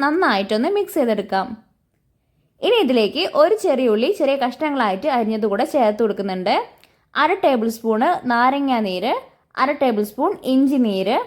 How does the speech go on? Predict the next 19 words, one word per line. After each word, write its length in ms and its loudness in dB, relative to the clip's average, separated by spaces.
ആവശ്യത്തിന് 540 0
ഉപ്പ്, 300 -2
പിന്നെ 200 2
തേങ്ങയുടെ 480 2
തമ്പാൽ, 420 0
നമ്മുടെ 260 -2
ഒന്നാം 320 0
പാലിനാണ് 460 0
തമ്പാൽ 400 0
എന്ന് 200 -4
പറയുന്നത്, 340 -2
തമ്പാൽ 400 0
കൂടെ 200 0
ചേർത്ത് 260 0
കൊടുക്കുന്നുണ്ട്. 480 -2
തേങ്ങാപ്പാൽ 460 2
ചേർക്കുമ്പോൾ 400 0
അതിനൊരു 320 -2
വേറെ 180 0